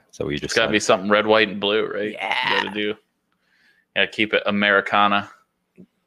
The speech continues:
Speaker 3: Let them freedom ring, right? Yeah.
Speaker 1: I guess.
Speaker 2: <laughs> I guess you don't have to.
Speaker 3: No ringing of the freedom? Of the bells?
Speaker 1: I mean, th-, there are a lot of things that represent freedom.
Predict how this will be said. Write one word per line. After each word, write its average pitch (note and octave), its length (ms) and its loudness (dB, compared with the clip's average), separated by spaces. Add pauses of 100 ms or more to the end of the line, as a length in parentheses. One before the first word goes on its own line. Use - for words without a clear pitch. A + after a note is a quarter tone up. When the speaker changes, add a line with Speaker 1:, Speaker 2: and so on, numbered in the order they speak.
(200)
Speaker 3:
Let F3 220 -4
them D3+ 180 -12 (140)
freedom E3+ 380 -6
ring, C#3+ 300 -8
right? D#3+ 320 -6 (680)
Yeah. E3 220 -10 (540)
Speaker 1:
I - 40 -8
guess. E2+ 840 -2 (760)
Speaker 2:
<laughs> - 280 -12
I - 100 -14
guess - 240 -6
you - 60 -14
don't - 180 -12
have G#2 220 -2
to. - 180 -8 (380)
Speaker 3:
No D#3+ 200 -4
ringing E3 320 -4
of E3 120 -8
the D#3+ 80 -6
freedom? G3+ 420 -6 (480)
Of D#3+ 140 -12
the E3 60 -8
bells? D3+ 500 -8 (800)
Speaker 1:
I G2+ 60 -4
mean, E2 220 0
th-, - 260 -6
there F#2+ 120 0
are F#2 60 4
a F#2+ 40 2
lot F2+ 160 4
of D2 80 -4
things D2+ 260 -4
that D2 80 -2
represent D2 520 -4
freedom. F2 460 -10